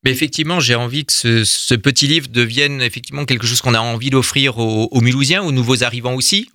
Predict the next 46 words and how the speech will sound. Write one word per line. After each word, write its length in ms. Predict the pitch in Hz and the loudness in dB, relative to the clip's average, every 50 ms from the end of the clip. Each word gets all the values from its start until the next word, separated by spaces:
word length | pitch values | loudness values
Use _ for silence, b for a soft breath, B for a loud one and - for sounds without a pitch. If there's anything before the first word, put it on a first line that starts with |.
| _ | _
pour 120 | - 113 - | -10 -10 -4
qu'ils 200 | - 123 110 - | -2 -4 -4 -2
prennent 220 | - - 123 117 | -4 -6 -6 -6
conscience 580 | - 127 120 - - 151 147 143 127 - - - - | -8 -8 -6 -2 -2 0 0 0 0 0 0 0 0
qu'ils 460 | - 117 110 107 104 104 104 101 98 | 0 -2 0 0 2 2 4 4 4
mettent 320 | 101 104 117 113 - - | 4 4 2 0 -2 -6
les 80 | 123 117 | -8 -6
pieds 220 | - - - 139 | -2 -2 -2 -2
dans 120 | 123 120 110 | -2 -4 -4
une 200 | 98 110 113 107 | -4 -4 -2 0
ville 220 | 123 147 147 123 | 0 0 0 0
qui 120 | - 123 | -4 -2
n'est 80 | 110 107 | -2 -2
pas 140 | - 139 127 | -2 -2 -4
comme 160 | - 131 123 | -4 -6 -4
les 160 | 123 123 123 | -4 -2 -2
autres. 240 | 170 202 214 - - | -2 -2 -2 -2 -2
Et 80 | 104 101 | -2 -2
j'ai 200 | 101 107 110 107 104 - - | -2 -2 -2 -4 -6 -12 -12
là 320 | - - 62 73 98 104 | -10 -6 -2 -2 0 0
aussi 240 | 113 120 - 170 165 | 0 0 -2 -2 -2
déjà 280 | 135 123 110 113 123 123 | -2 -2 0 0 0 -2
ce 160 | - - 110 | -2 -6 -4
type 240 | - - 139 127 113 | -2 -2 -2 0 0
de, 180 | 110 110 107 | 2 2 2
de 100 | 104 104 | 2 2
retour 340 | 101 101 110 - - 120 120 | 2 2 0 0 0 0 0
de 80 | 104 95 | 2 2
gens 100 | 107 113 | 2 0
qui 140 | - - 110 | 0 0 -2
l'ont 140 | 107 110 113 | 0 0 2
lu, 180 | 123 160 202 | 2 2 0
c'est, 300 | 190 - 113 104 104 104 | 0 0 0 2 0 2
bah, 120 | 98 101 92 | 0 -2 -2
finalement, 380 | - - 98 90 104 123 131 | 0 -2 -2 0 0 0 0
ma 80 | 120 104 | 0 -2
ville, 200 | 98 123 139 113 | -2 -4 -2 -2
elle 140 | 107 98 98 | 0 0 -2
est 60 | 92 | -2
quand 100 | - 117 | -2 -2
même 220 | 120 127 123 101 | -2 -2 -4 -4
pas 180 | - - 151 135 | -4 -4 -6 -4
comme 220 | - 131 123 120 | 0 0 0 0
les 120 | 117 113 123 | 0 0 0
autres. 220 | 170 190 185 - | -2 -4 -2 -2
Et 180 | 117 113 107 | -2 -2 -2